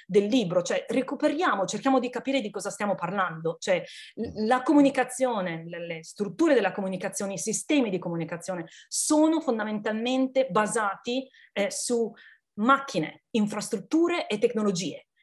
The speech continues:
che hanno una grandissima necessità di energia elettrica per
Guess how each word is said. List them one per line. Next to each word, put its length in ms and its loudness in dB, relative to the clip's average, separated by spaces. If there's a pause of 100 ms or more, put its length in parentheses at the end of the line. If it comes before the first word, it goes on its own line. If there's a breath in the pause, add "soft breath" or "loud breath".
(140)
che 380 -2
hanno 760 2
una 220 0
grandissima 640 0
necessità 800 -6
di 220 -6
energia 360 -2
elettrica 540 -2 (340 loud breath)
per 640 2